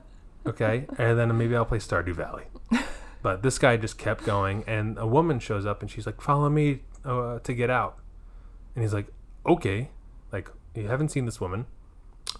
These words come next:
Speaker 2: Mm-mm.
Speaker 1: This whole upstairs is now turning into a cave, covered in spider webs,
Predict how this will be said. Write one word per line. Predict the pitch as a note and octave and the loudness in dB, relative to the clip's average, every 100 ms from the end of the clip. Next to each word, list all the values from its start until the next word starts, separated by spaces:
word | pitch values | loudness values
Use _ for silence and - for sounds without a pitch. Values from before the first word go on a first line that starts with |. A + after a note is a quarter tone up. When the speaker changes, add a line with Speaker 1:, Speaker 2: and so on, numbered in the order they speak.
| - | -8
Speaker 2:
Mm-mm. | - D#3+ - E3+ F3 | -6 -6 -6 -6 -4
Speaker 1:
This | A#2 | 0
whole | C3 C3 | 2 2
upstairs | A#2+ - A2 G#2+ G2+ | 0 0 0 0 -2
is | |
now | G2+ G#2+ | -4 -4
turning | - G#2 G#2 | -4 -6 -4
into | C3 C#3 | -4 -6
a | |
cave, | - D#2 D#2+ A2 - - - - - - | -6 -6 -4 -6 -8 -16 -18 -20 -20 -16
covered | - A#2 A2+ | -2 0 2
in | A2 | -2
spider | - G2 G2 | 2 2 2
webs, | F#2 G#2 C#3 - | 0 -4 -8 -14